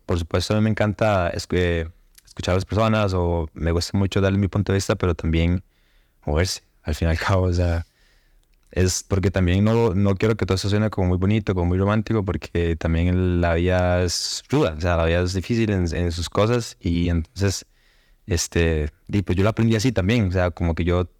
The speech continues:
antes tenía esa necesidad de que el, de que alguien me viniera a salvar y me pasaban cosas y lo que sea, yo decía, "Man, no puede ser".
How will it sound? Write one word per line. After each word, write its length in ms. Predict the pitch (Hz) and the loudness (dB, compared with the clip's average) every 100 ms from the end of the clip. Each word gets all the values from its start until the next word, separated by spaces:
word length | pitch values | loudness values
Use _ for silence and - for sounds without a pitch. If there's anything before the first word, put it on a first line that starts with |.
| _ | _
antes 300 | - 95 - | -4 -4 -4
tenía 240 | - 110 107 | -2 0 2
esa 100 | 113 | 0
necesidad 400 | 104 101 101 104 | -2 0 2 2
de 100 | 95 | 0
que 260 | - 87 | -2 0
el, 240 | 85 85 82 | 0 0 0
de 140 | 82 | 0
que 120 | - | 0
alguien 260 | 80 85 98 | -2 0 2
me 100 | 101 | 2
viniera 180 | 95 101 | 2 0
a 20 | |
salvar 380 | 90 78 87 - _ _ _ _ _ | 0 0 -4 -4 _ _ _ _ _
y 380 | - 92 92 90 90 | -2 2 2 2 2
me 160 | 92 | 2
pasaban 300 | 92 90 98 110 | 0 0 0 0
cosas 480 | 139 139 135 120 | 0 2 2 2
y 80 | 107 | 0
lo 140 | 92 90 | -2 -2
que 120 | 92 | -2
sea, 180 | 113 110 | 0 2
yo 100 | 101 | 2
decía, 260 | 95 87 | 0 0
"Man, 220 | 85 82 | 2 0
no 60 | 82 | -2
puede 220 | - 85 | -2 -2
ser". 280 | 85 82 82 | 0 -2 -4